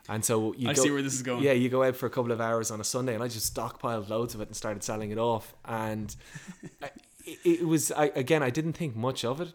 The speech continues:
Speaker 1: but, like, I was maybe making a couple of hundred quid a week. For a couple of hundred quid for a fifteen and sixteen year old is pretty interesting. Then I, I, I got into selling all sorts of other things. And, uh,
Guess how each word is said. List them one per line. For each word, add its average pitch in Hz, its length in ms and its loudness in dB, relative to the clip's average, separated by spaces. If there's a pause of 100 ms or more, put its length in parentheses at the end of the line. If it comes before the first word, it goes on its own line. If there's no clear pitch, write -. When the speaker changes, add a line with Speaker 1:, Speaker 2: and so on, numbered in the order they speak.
Speaker 1:
but, 127 180 -2
like, 123 300 -4 (580)
I - 80 -20
was 190 140 -8
maybe 226 200 -2
making 117 420 -6 (120)
a - 40 -20
couple 123 240 -6
of 113 60 -4
hundred 117 160 -8
quid 110 140 -2
a 98 60 -2
week. 101 320 -8 (300)
For - 160 -16
a 175 100 -6
couple 214 240 -2
of 190 40 0
hundred 151 180 -4
quid 120 260 -2
for 120 180 -4
a 113 60 -4
fifteen 127 320 -4
and 107 80 -6
sixteen 127 340 -6
year 117 120 -4
old 101 120 -4
is 104 80 -14
pretty 104 240 -6
interesting. 107 360 -8
Then 147 100 -2
I, 151 80 2
I, 123 380 -4
I 123 60 -4
got 117 120 -2
into 110 160 -6
selling 110 260 -2
all 113 200 2
sorts 104 240 -6
of 101 80 -8
other 104 160 -6
things. 104 280 -6 (200)
And, 110 400 -6 (1000)
uh, 113 60 -14